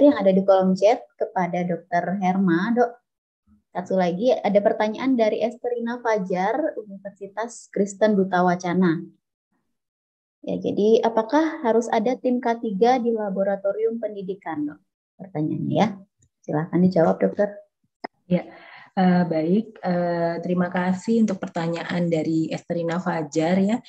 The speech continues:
Speaker 2: Seperti yang saya sampaikan di awal tadi, bahwa memang untuk aturan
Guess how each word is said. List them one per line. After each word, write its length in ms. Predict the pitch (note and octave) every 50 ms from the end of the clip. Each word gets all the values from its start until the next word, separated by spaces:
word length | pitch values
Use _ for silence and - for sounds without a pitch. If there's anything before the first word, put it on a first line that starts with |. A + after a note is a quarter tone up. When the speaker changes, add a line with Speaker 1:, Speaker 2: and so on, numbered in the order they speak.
| - - - _
Speaker 2:
Seperti 320 | - F#3+ F#3 - F3+ F#3+
yang 160 | F#3 F3+ F#3 -
saya 160 | F#3+ F#3 F#3
sampaikan 800 | - F3+ F3 F3+ - F3 E3+ E3 - - F#3 G#3 A3+ B3 B3+ A#3
di 80 | G#3
awal 420 | F#3+ E3 D#3+ D#3 D#3+ E3 D#3+ E3 E3+
tadi, 540 | - E3 D#3+ D#3+ D#3 F3 F3+ F#3 G#3+ B3 A3+
bahwa 400 | F#3 D#3 D3 D3+ D#3+ E3+ F3 G3
memang 480 | F#3+ F#3 F3+ F3+ F#3 G3+ A3+ B3 A#3+
untuk 320 | A3+ A3 G#3+ G3 A#3 A3+ -
aturan 800 | G#3 G3 F#3+ _ - F#3 F#3 F3+ F3 F3 F3 F#3+ G#3+ B3+ D#4+